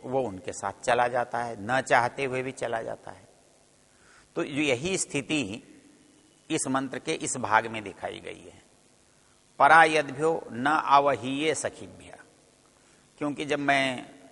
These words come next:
संकल्प लेकर चलता हूं कि मैं अब नहीं खेलूंगा, तो मेरे मित्रमंडल के आ जाते हैं, मेरी मंडली मुझे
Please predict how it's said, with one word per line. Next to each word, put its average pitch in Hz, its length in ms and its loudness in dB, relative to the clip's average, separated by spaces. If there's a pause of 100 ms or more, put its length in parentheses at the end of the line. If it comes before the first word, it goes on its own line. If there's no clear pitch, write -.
(160)
संकल्प 135 480 -2
लेकर 139 300 -2
चलता 131 380 2
हूं 123 180 2
कि 123 140 -10
मैं 123 260 -4
अब 120 240 2
नहीं 123 300 -4
खेलूंगा, 101 540 -4 (1400)
तो 139 80 -2
मेरे 147 220 2
मित्रमंडल 131 680 -2 (100)
के 135 380 -6
आ 117 120 4
जाते 123 300 0
हैं, 113 200 -10 (1040)
मेरी 143 180 0
मंडली 139 580 0 (1400)
मुझे 131 300 0